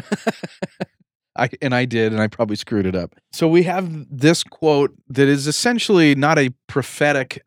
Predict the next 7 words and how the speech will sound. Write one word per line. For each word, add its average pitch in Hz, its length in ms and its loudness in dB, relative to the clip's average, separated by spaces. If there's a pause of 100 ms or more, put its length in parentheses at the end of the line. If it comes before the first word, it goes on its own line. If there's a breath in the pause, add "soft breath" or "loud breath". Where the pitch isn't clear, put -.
declaration, 117 880 2 (300)
but - 140 2
more 135 400 6
that 107 420 4
he 117 220 -2
was 107 160 0
saying, 107 500 0